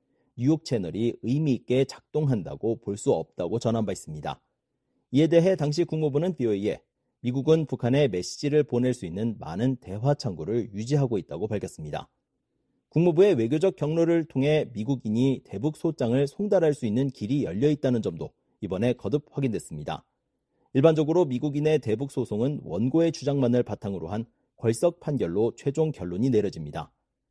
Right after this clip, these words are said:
하지만 이를 위해선 피고에게 소송 내용이 정식으로 고지돼야 하고 육십 일 이내에 피고가 아무런 대응을 하지 않았다는 내용이 공식 확인돼야 합니다.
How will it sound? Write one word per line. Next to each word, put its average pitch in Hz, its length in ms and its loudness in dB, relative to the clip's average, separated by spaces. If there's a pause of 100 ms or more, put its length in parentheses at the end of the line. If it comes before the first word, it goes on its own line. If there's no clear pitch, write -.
(260)
하지만 165 300 4
이를 165 260 4
위해선 170 500 2
피고에게 160 600 4
소송 185 340 -2
내용이 131 360 2
정식으로 117 560 -2
고지돼야 127 520 0
하고 82 300 -10 (480)
육십 156 280 0
일 156 100 4
이내에 113 480 2
피고가 139 580 0
아무런 107 420 0
대응을 143 340 0
하지 135 180 2
않았다는 131 560 0
내용이 101 360 -2
공식 95 440 -8
확인돼야 160 400 -2
합니다. 73 380 -10